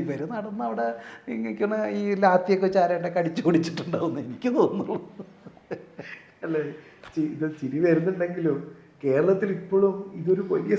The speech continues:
Speaker 2: സംഭവമാ.
Speaker 1: ഒന്നുമില്ല.
Speaker 2: എന്ത് ചെയ്യാൻ പറ്റും ശിവേട്ടാ?
Speaker 1: ഞാൻ പറഞ്ഞു, അവരോട് ഈ പുസ്തകം വായിക്കണമെന്ന് ഞാൻ പറഞ്ഞുള്ളൂ. ഈ ഇത് വായിക്കണ്ട.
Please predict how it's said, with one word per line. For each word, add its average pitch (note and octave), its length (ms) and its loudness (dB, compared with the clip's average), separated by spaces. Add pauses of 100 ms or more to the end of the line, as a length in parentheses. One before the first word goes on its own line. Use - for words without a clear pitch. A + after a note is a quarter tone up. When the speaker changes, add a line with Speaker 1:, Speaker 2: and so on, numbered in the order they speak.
Speaker 2:
സംഭവമാ. G3+ 440 4 (500)
Speaker 1:
ഒന്നുമില്ല. F3 360 4
Speaker 2:
എന്ത് - 180 2
ചെയ്യാൻ A#3 260 8
പറ്റും A3 280 6
ശിവേട്ടാ? F#3+ 340 6 (1400)
Speaker 1:
ഞാൻ E3+ 160 6
പറഞ്ഞു, B3+ 220 4
അവരോട് A3 180 6
ഈ A#3+ 160 6
പുസ്തകം G#3+ 380 6
വായിക്കണമെന്ന് G3 400 6
ഞാൻ G#3 100 4
പറഞ്ഞുള്ളൂ. D3+ 260 4 (200)
ഈ A#3+ 120 6
ഇത് C4+ 140 8
വായിക്കണ്ട. F#3+ 340 8